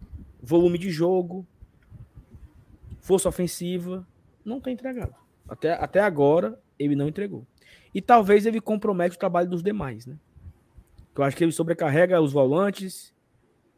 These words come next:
que ele não volta, ele sobrecarrega os pontas,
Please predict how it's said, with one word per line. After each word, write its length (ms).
que 120
ele 140
não 180
volta, 480
ele 160
sobrecarrega 840
os 140
pontas, 680